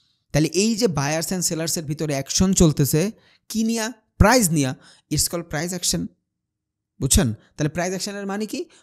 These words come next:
প্রাইস অ্যাকশনের মানে হইল, মার্কেটের ভিতরে buyers and সেলার্সের ভিতরে যে অ্যাকশন ঘটে, কখনো বায়ার অ্যাগ্রেসিভ হয়ে যায়। অ্যাগ্রেসিভ মানে কি? অনেক বাই করে ফেলে। কখনো সেলার অ্যাগ্রেসিভ হয়ে যায়, অনেক কিনা ফেলে।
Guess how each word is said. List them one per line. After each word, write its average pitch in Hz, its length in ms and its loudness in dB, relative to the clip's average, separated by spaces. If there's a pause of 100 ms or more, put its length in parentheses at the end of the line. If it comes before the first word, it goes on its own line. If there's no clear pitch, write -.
(120)
প্রাইস 151 220 0
অ্যাকশনের 226 360 4
মানে 208 200 2
হইল, 175 240 4 (340)
মার্কেটের 208 520 2
ভিতরে 175 380 6 (280)
buyers 160 540 4 (240)
and 151 120 -6
সেলার্সের 180 460 -2
ভিতরে 165 360 0
যে 175 100 0
অ্যাকশন 190 460 2
ঘটে, 120 460 2 (640)
কখনো 185 320 6
বায়ার 139 280 2
অ্যাগ্রেসিভ 175 400 0
হয়ে 190 140 4
যায়। 233 200 0
অ্যাগ্রেসিভ 175 420 -4
মানে 190 140 -6
কি? 151 140 -2
অনেক 147 380 -4
বাই 139 160 0
করে 180 200 -4
ফেলে। 185 240 -4 (320)
কখনো 160 260 4
সেলার 160 300 6
অ্যাগ্রেসিভ 151 400 2
হয়ে 127 120 6
যায়, 147 180 2
অনেক 190 420 -2
কিনা 175 200 0
ফেলে। 113 260 -4